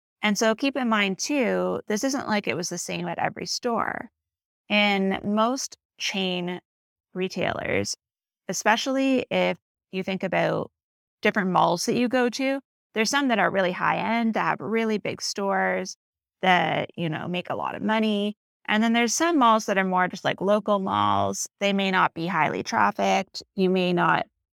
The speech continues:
have the same clientele. Like, maybe if you're, like, a mid-range or, like, um, on the more expensive range in the smaller malls, you might not do as well because there's less competition. People are just getting what they need more so than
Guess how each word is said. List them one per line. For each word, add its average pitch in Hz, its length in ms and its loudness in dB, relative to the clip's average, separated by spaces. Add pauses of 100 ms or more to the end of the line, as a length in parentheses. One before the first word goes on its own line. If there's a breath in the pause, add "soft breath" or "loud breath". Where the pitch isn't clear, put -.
(360)
have 170 380 6
the 160 80 -6
same 143 200 -4
clientele. 233 800 4
Like, 185 220 4
maybe 180 400 2
if 180 160 0
you're, 170 300 2
like, 165 260 2
a - 80 -2
mid-range 180 720 0
or, 175 100 0
like, 143 240 -2 (140)
um, 180 160 0 (140)
on 175 140 2
the 165 80 0
more 156 360 -2 (240)
expensive 220 640 0
range 202 420 0 (420)
in 190 140 4
the 180 80 2
smaller 175 380 6
malls, 196 500 6 (140)
you 202 100 0
might 208 160 -2
not 170 220 0
do 175 260 0
as - 400 -4
well 226 520 6
because 180 200 0
there's 156 160 -2
less - 180 0
competition. 190 840 -2
People - 320 -2
are 101 140 -2
just - 200 -8
getting 156 240 -2
what 160 160 -4
they - 140 -8
need 196 420 -2
more 165 240 -4
so 160 260 -2
than - 380 -4